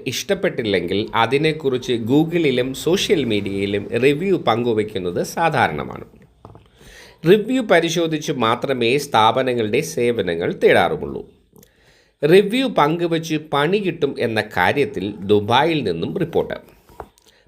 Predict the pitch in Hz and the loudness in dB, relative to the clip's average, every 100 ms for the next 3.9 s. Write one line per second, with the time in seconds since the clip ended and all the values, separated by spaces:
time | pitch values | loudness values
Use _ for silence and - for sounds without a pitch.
0 | _ 127 127 151 170 170 101 - - 85 | _ 2 6 4 4 0 0 -2 -6 -6
1 | 98 92 87 82 73 67 - - _ - | 0 0 0 -4 -4 -6 -12 -20 _ -20
2 | - _ _ _ - 175 233 247 127 85 | -20 _ _ _ 0 2 2 2 2 2
3 | - - _ 175 226 254 208 139 113 | -6 -14 _ -6 0 2 2 2 0